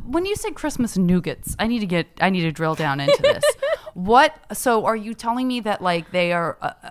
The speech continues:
Speaker 1: nougat? I think of nougat as being, like, nut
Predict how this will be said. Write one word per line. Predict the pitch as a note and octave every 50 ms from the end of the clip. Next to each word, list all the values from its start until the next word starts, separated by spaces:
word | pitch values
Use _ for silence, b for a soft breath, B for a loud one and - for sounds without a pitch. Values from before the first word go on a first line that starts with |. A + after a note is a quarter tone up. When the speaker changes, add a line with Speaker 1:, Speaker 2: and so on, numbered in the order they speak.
| - -
Speaker 1:
nougat? | G3+ G3 G3 G3+ G#3 A3 G3+ A#3+ A#3 - -
I | G3 G#3+
think | - C#4+ C#4+
of | D4 F#3
nougat | G3+ A3+ A#3 G3+ F#3+ F3
as | E3+ E3 D3+
being, | D#3+ E3 D#3 D3+
like, | D3 C#3+ - -
nut | E3 E3+ F3+ F3 -